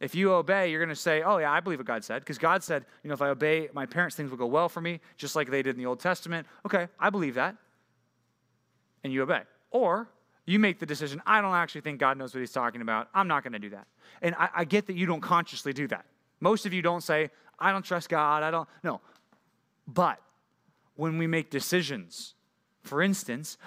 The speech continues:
not to go to God with our problems, we're saying something about our trust in God. Our trust is being tested, and you should see something there. If you're in trouble and you don't turn to God, that's a problem.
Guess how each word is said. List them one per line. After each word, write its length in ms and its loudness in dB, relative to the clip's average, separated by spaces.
not 400 4
to 120 -8
go 180 0
to 80 -2
God 440 0
with 160 0
our 140 2
problems, 720 0
we're 180 2
saying 520 2
something 560 -4
about 280 2
our 120 -2
trust 320 -4
in 80 -8
God. 260 -4
Our 80 -8
trust 260 -6
is 80 -10
being 180 0
tested, 460 -4
and 120 -6
you 80 -2
should 200 -6
see 160 2
something 340 -4
there. 160 -18
If 120 -18
you're 120 -2
in 60 0
trouble 380 0
and 120 -6
you 100 -2
don't 340 -2
turn 160 -2
to 80 -2
God, 340 -2
that's 220 -6
a 60 -12
problem. 400 -4